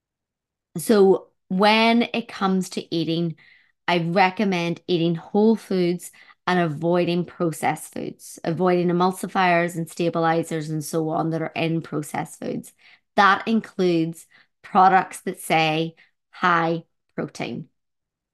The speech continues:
So don't come at me. Honestly,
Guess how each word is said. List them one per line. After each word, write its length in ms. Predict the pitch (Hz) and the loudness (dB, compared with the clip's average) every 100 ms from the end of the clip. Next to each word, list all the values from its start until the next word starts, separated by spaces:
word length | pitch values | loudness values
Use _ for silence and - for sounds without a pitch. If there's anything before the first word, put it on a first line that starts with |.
| _ _ _ _ - _ _ - | _ _ _ _ -20 _ _ -2
So 320 | 202 190 180 185 311 - 285 - | 0 2 0 -2 -10 -14 -10 -8
don't 280 | - 254 247 | 2 4 6
come 200 | 233 233 | 6 6
at 220 | 220 240 | 6 4
me. 420 | 214 226 226 226 - _ _ _ _ _ _ | 4 4 4 2 -2 _ _ _ _ _ _
Honestly, 760 | 208 208 214 202 208 214 214 | 4 4 2 2 0 0 -2